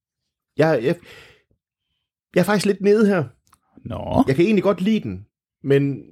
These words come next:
Speaker 1: jeg synes faktisk, de har skruet lige en my for meget op for sødmen i min verden. Så tre femoghalvfjerds.
Speaker 2: Åh, ja, herregud. Jeg troede, du var nede i tre femogtyve eller sådan noget. Vi skulle til at være uenige, og så kunne vi debattere det, og så havde vi et langt afsnit lige pludselig. <laughs>
Speaker 1: Nej, altså,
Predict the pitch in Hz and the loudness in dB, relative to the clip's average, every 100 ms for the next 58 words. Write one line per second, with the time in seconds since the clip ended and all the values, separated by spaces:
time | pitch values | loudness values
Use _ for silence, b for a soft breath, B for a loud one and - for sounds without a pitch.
0 | 92 _ _ 98 110 131 - 214 - 190 | -20 _ _ -14 -6 -6 -6 -8 -8 -8
1 | - - 151 135 - - 170 175 185 202 | -10 -10 -6 -6 -8 -8 -8 -6 -8 -2
2 | 214 180 170 175 220 - 127 131 147 151 | 0 2 4 6 4 0 -2 0 0 -2
3 | 135 147 156 151 151 143 113 120 107 _ | -4 0 0 0 -2 0 -2 -4 -8 _
4 | _ _ _ _ _ _ _ _ _ - | _ _ _ _ _ _ _ _ _ -4
5 | 147 117 104 - 196 185 160 135 135 135 | 0 2 2 2 0 2 0 -2 -4 -8
6 | - _ - - 87 - 85 - 87 95 | -18 _ -8 -4 -4 -4 -4 -2 0 -2
7 | 92 - - 104 104 95 101 104 110 104 | -2 -4 -2 0 2 2 0 0 0 0
8 | 107 98 92 110 139 117 87 104 104 104 | -2 -4 -4 0 2 2 0 0 0 0
9 | - 135 107 101 107 135 104 92 113 120 | 0 0 2 2 2 2 0 -4 -8 -6
10 | 113 98 98 - 120 117 123 120 123 107 | -4 -4 -4 -2 0 2 2 2 2 2
11 | 113 151 127 113 135 123 117 113 131 135 | 0 0 2 0 -2 -4 -4 -4 -6 -6
12 | 113 - 196 - 202 - 214 - - 127 | -10 -4 -2 0 0 2 0 -2 -4 0
13 | 104 101 107 120 104 107 120 | 2 4 4 4 4 2 2